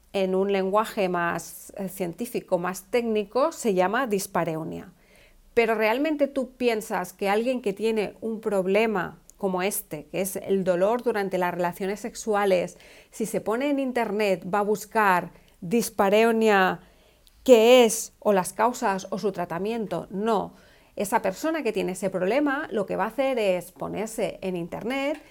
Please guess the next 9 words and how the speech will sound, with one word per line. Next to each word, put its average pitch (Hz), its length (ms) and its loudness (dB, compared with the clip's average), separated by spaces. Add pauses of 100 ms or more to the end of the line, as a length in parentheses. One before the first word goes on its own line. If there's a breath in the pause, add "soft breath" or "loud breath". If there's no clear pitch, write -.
(240 loud breath)
y 214 80 -2
buscar 196 600 -2
causas 294 460 2
del 226 200 2
dolor 240 480 4
durante 185 920 2
las 180 180 0
relaciones 190 440 -2
sexuales - 880 -2